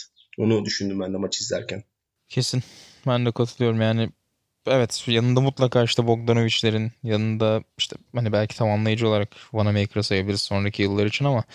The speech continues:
Speaker 2: illaki daha önemli
Speaker 1: Hı hı.
Speaker 2: bir figür, daha topun elinde olmasını isteyeceğiniz bir figür lazım. Hatta burada Datome'yi de sayabiliriz bu arada.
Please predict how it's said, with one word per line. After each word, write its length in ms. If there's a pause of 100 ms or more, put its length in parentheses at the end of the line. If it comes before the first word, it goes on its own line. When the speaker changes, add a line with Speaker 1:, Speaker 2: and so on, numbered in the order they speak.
(480)
Speaker 2:
illaki 460
daha 280
önemli 280
Speaker 1:
Hı 40
hı. 20
Speaker 2:
bir 60
figür, 500
daha 180
topun 420
elinde 280
olmasını 360
isteyeceğiniz 360
bir 60
figür 240
lazım. 240
Hatta 280
burada 200
Datome'yi 360
de 60
sayabiliriz 460
bu 80
arada. 200